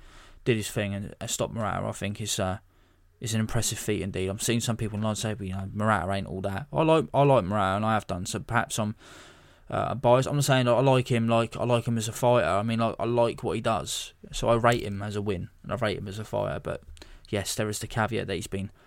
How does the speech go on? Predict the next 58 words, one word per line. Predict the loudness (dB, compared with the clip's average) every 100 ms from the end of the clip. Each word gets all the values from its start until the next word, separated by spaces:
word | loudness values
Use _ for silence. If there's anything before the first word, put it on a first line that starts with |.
| -8
somewhat | 0 2 2 0
inactive | -2 -4 -4 -2
and, | -4 -6
and | -6
was, | -6 -8
and | -10 -10 -6 -4
not | -6 -2
that, | -2 -2 0
not | 0 2
a |
spring | 4 4 2
chicken | 0 0 0
himself, | 0 0 0 -2
shall | -2 -2
we | -2
say. | -2 -2 -4 _ -20 -20 -20 -20 -8
Um, | -4 -2 -2 -2 -4 -6
so | -6 -4 -6 -10
yeah, | -12 -12 -12 _ -4
not | 0 0 0
an |
amazing | -2 0 0 -2 -4
win | -4
by | -4
all | -4 -2
means, | -4 -6
but | -6 -6 -8 -20 -20 -8
a | -4
good | 0 2
one. | 4 2 2 -6
And | -6
I'd | 0
love | 0 0
to | 0
see | -2
Golovkin | -2 -2 -2 -6
go | 0
out | 2 2
on | 0
that. | -2 -2
But | -2 -4 -2
we | 2
know | 4
what | 4
he's | 6
like. | 6 6 -4
He's | -2 6
hard | 8 8
as |
nails, | 6 6 4 2
and | 0
he's | 2
almost | 2 2
certainly | 2 2 2
gonna | 0
fight | 0 0 0
Canelo | -2 0 0
again, | 2 0 0